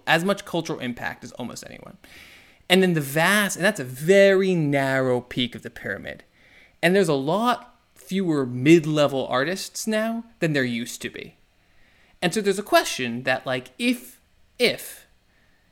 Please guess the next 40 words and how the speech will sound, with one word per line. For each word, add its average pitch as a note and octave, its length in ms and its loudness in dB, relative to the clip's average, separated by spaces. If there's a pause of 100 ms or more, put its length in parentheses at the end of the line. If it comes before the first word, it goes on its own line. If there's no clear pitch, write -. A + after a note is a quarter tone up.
(120)
and, D#3 180 0
and E3+ 160 0
this G3 140 4
is, E3 120 -2
this F3+ 180 2
is E3 120 -4
where C#3 460 0
the C#3 140 -6
relationship C#3 480 -4
of - 40 -16
this C3 140 -8
money C3 180 0
in B2 40 -2
the A#2+ 60 -4
music D3 320 -2
industry A#2+ 280 -8
gets - 200 -12
really A#2 180 -10
interesting. - 500 -6
'Cause, E3+ 140 -4
like, F3+ 120 -4
at - 100 -8
some D4+ 320 4
level, B2 280 0
right, E3 280 -4 (680)
even A3 260 4
though A3 140 4
he's, E3+ 260 -4 (240)
like, C3+ 220 -8 (560)
doing E3+ 200 -4
a D#3+ 60 -2
lot D#3+ 140 -4
of B2+ 60 -16
trash D3 380 -4
talking C3 380 -4
of A#2+ 80 -6
the B2 60 -8
established A#2+ 440 -4
music B2+ 280 -4
industry, - 480 -14